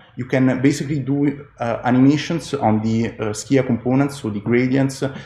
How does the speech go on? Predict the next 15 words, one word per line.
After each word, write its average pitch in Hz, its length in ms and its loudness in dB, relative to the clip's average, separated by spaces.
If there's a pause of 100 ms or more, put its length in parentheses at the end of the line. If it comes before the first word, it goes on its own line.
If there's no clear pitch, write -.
the 117 140 -2
blur. 120 460 0
You 120 120 0
can 127 320 -2
basically 135 320 0
animate 123 400 0
everything 117 560 -2
on 104 160 -2
Skia, 170 420 -6 (460)
and, 107 160 -2
uh, 104 380 0 (680)
you 123 140 -2
can 127 160 2
have, 131 400 4
uh, 143 140 6